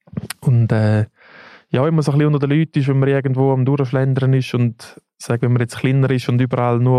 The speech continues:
auf, auf Bauch- und Brusthöhe schaut, ja, ich weiss auch nicht, wie sich die Leute fühlen. Ich sage, für die ist es auch normal,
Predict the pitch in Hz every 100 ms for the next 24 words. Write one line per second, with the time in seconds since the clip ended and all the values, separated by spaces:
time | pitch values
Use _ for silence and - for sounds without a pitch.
0 | 120 110 - - - - - - 120 -
1 | - 131 131 123 117 - 143 - 139 131
2 | 123 127 120 - - - 135 139 123 -
3 | _ - - - - - - _ - -
4 | 127 143 135 - 151 156 156 - 147 151
5 | 151 - 170 127 123 - _ _ _ _
6 | _ _ - 120 113 113 123 117 - 120
7 | 151 147 143 151